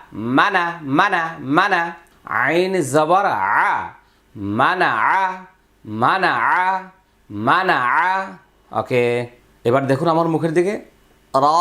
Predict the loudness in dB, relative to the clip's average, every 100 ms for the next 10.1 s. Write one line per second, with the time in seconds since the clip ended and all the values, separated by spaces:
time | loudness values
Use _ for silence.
0 | 2 4 4 2 -2 -8 _ -18 -10 -2
1 | 4 4 4 2 0 -10 -16 _ _ _
2 | _ _ -4 -2 0 2 4 4 4 0
3 | -4 -8 _ _ _ -6 -2 0 2 4
4 | 2 2 0 -4 -12 _ _ _ -8 -4
5 | 0 2 4 2 0 -2 -4 -10 _ _
6 | _ _ -20 -18 -16 -6 0 2 4 2
7 | 0 0 0 2 0 -2 -12 _ _ -20
8 | -18 -16 -12 -2 0 0 -2 -8 -20 _
9 | _ _ -18 -14 -12 -12 -2 2 2 0